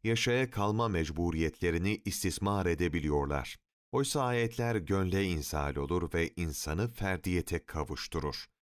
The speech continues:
Dolayısıyla ayetlere muhataplık kişinin ilk başta kendini muhasebeye çekmesini gerektirir. Ne var ki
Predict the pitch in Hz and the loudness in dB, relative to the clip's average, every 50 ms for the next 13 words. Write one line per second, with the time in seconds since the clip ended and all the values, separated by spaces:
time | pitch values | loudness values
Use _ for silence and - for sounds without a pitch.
0 | _ _ - 85 87 82 78 80 80 80 - - - 127 117 95 87 78 - - | _ _ -6 -2 0 2 2 2 2 0 0 0 0 2 2 2 0 0 0 -2
1 | 87 87 87 87 85 82 - - 87 87 104 117 110 95 82 80 78 - - 82 | 0 0 2 2 2 0 0 0 0 0 2 2 2 0 0 0 -2 -2 -2 -2
2 | 80 - - - 135 135 - - - 85 - - 85 92 101 107 - - 120 117 | -2 -2 -2 -2 -2 -2 -4 -4 -2 -2 0 0 0 0 0 -2 -2 -2 -4 -4
3 | 113 - - 82 78 76 - - 120 120 - - 95 85 78 78 82 95 104 95 | -2 -2 -2 -2 -2 -2 0 -2 -2 -2 -2 -2 -2 -2 -2 0 0 0 0 0
4 | 85 78 80 78 - 92 80 73 87 98 104 - - 90 - - 82 78 - - | 0 0 -2 -2 -2 -2 0 2 2 2 2 0 -2 -2 -2 -2 -4 -4 -2 -2
5 | 87 87 78 - 80 78 73 71 - _ - 80 78 78 78 - - - - _ | -2 -2 -2 0 0 0 0 -2 -4 _ -2 0 0 0 -2 -4 -8 -12 -16 _
6 | _ _ _ _ - 151 151 135 135 123 117 107 113 - 123 117 117 - - | _ _ _ _ -4 -2 0 0 0 0 0 0 0 0 2 2 2 0 -4